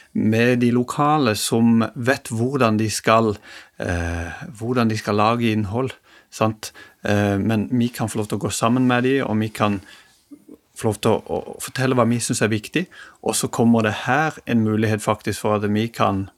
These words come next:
produsere noe innhold for de, og selv om det er Roger Gilemoen fra Norge som produserer dette, så er det jo selvfølgelig i samarbeid med lokale, både skuespillere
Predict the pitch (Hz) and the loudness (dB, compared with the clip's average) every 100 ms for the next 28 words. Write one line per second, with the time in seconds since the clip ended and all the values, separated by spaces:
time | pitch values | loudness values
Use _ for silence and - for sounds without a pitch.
0 | _ - 110 95 110 107 110 104 101 98 | _ -6 -4 -2 0 0 2 0 0 -2
1 | 135 107 104 104 - 107 131 160 - - | -4 -4 -2 -2 -2 0 0 -2 -6 -16
2 | - - 107 104 101 - _ _ _ - | -14 -2 2 4 2 -4 _ _ _ -20
3 | - - - 107 107 107 104 101 104 104 | -20 -16 -2 2 4 4 4 2 2 0
4 | 104 104 104 107 110 107 113 104 101 101 | 0 0 0 0 -2 -2 0 0 2 0
5 | 104 104 113 101 107 98 - 104 110 113 | -2 -4 -4 -4 -4 -4 0 0 0 0
6 | - 131 101 104 101 - 92 - 104 104 | -2 0 0 0 -2 -4 -6 -4 -2 -2
7 | 101 98 - 107 107 110 120 120 110 101 | -2 -2 -2 0 2 2 0 2 2 2
8 | 101 101 - - _ 107 104 110 107 110 | 2 -2 -10 -20 _ -8 0 2 4 4
9 | 95 87 - 110 104 101 110 104 - 110 | 0 -2 -6 -4 -2 -2 -2 -2 0 0
10 | 104 104 101 | 2 0 0